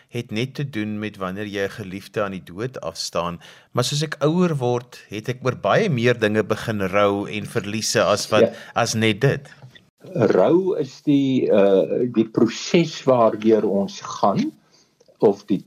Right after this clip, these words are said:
Speaker 2: take wat ons, eh, moet verrig, ehm, eh, wat in, in reaksie op, op die treur. So verlies, die g-, eh, die groter omvattende woord sou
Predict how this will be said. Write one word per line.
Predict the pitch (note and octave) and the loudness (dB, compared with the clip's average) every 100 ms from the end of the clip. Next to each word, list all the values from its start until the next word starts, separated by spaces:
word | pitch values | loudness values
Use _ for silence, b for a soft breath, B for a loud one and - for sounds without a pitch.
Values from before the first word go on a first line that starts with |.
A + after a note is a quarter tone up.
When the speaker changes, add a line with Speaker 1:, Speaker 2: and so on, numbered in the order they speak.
| _ | _
Speaker 2:
take | A#2 A#2+ C3 B2 - B2+ | 0 4 2 2 0 2
wat | A2+ A2+ A#2+ | 2 0 2
ons, | G#2 G#2+ - - | 2 2 -2 -4
eh, | A2+ G2 G2 | 2 4 4
moet | F#2+ G2+ - | 6 4 2
verrig, | - A2 F#2+ G#2 - - - B B B - | 0 2 4 2 0 -12 -16 B B B -4
ehm, | A2+ F#2 F2 F2 - b _ - G#3 G3+ | 2 4 4 0 -4 b _ -20 -18 -14
eh, | - - - F#2+ A2 G2+ G#2 - - | -12 -12 -10 -6 -2 -2 -2 -4 -2
wat | A2 G2 G2+ - _ _ - - G#2+ | 0 2 0 -4 _ _ -10 -2 2
in, | G#2+ G#2 | 4 4
in | - G2+ | 4 6
reaksie | G2+ G2 - B2 - - C3+ A#2+ | 6 4 0 -2 -4 -6 0 0
op, | - G#2 - _ | 2 0 0 _
op | A2 - - | -4 -2 -2
die | G#2 - _ - | -2 -4 _ 0
treur. | D3+ C#3 A#2+ G2+ - - - _ b b b _ - | 4 6 6 6 4 -6 -20 _ b b b _ -2
So | - G#2+ G#2 F#2 | 4 4 4 0
verlies, | - G2+ G2+ B2 - - - - F2 | 0 0 0 -2 -4 -14 -12 -8 0
die | A2+ | 2
g-, | - - - | 2 0 4
eh, | G#2 G#2 G2 | 6 4 4
die | G#2 G2+ - - - - - - | 2 2 -2 -8 -8 -10 -12 -10
groter | - B2+ D3 D3+ C#3 | 0 4 4 4 2
omvattende | G#2+ - C3 A2 C#3 A#2 G#2+ F2+ | 0 -2 -2 -2 -2 2 2 2
woord | G#2+ A2 G#2+ - B B B | 4 4 4 -4 B B B
sou | - | 0